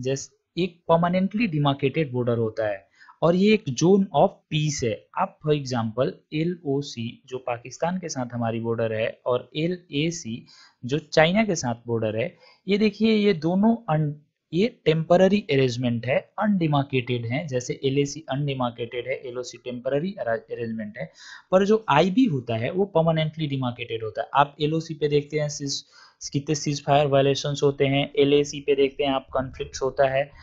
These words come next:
पर जो इंटरनेशनल बॉर्डर होता है वो relatively zone of peace होता है। ठीक, इंडिया और पाकिस्तान दोनों उस समय जब इंडिया आजाद हुआ था उस समय दो पाकिस्तान था, एक ईस्ट पाकिस्तान,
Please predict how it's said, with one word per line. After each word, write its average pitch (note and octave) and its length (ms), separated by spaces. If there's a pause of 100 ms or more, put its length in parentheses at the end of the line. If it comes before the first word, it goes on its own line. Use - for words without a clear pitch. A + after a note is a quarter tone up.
(320)
पर F3 200 (180)
जो E3+ 280
इंटरनेशनल G3+ 600
बॉर्डर C3+ 300
होता A2 320
है - 280
वो G3 120
relatively E3 600 (120)
zone C3+ 260
of F3+ 120 (260)
peace C3 260
होता A#2+ 200
है। A2 140 (640)
ठीक, G#3+ 220 (220)
इंडिया G3+ 320
और F3 200
पाकिस्तान D#3 640 (120)
दोनों D#3 280
उस - 300
समय E3+ 400
जब C3+ 240
इंडिया C#3 280
आजाद D#3 280
हुआ C3+ 200
था C3+ 120
उस F#3 240
समय E3 180
दो C#3 120
पाकिस्तान D#3+ 580
था, F3+ 120
एक C3 240
ईस्ट - 200
पाकिस्तान, E3+ 520